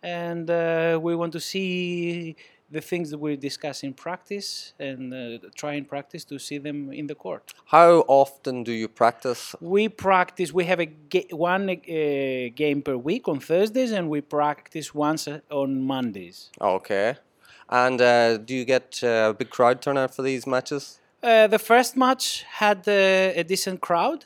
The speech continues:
Speaker 2: Mm-hmm.
Speaker 1: Uh, we're hoping that, uh, the crowd will, uh, stay, um, loyal to us and,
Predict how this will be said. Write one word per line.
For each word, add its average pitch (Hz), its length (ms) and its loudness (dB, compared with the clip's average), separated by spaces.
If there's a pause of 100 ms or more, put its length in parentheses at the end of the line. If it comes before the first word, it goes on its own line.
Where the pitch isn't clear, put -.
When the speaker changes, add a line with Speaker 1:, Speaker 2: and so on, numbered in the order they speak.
Speaker 2:
Mm-hmm. 110 260 -6 (160)
Speaker 1:
Uh, 196 520 2
we're 190 200 2
hoping 196 580 0
that, 165 240 0 (120)
uh, 165 160 0
the 151 140 -6
crowd 160 420 4
will, 151 480 0 (340)
uh, 123 800 -8 (180)
stay, 185 640 -2 (240)
um, 131 480 -6
loyal 180 380 4
to 240 160 -4
us 269 340 0
and, - 100 -6